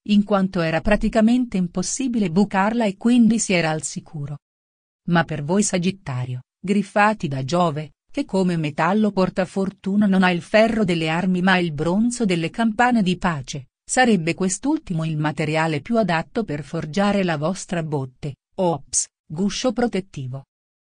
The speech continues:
Qui infatti ci state benone, proprio come Diogene Laerzio abitava felicemente nella propria,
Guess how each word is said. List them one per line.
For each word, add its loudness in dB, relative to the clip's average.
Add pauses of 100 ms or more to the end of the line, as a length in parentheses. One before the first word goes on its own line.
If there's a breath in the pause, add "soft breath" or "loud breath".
(200)
Qui -2
infatti 2
ci -4
state 0
benone, -2 (200)
proprio 4
come -4
Diogene 2
Laerzio -2
abitava 0
felicemente 0
nella 0
propria, -6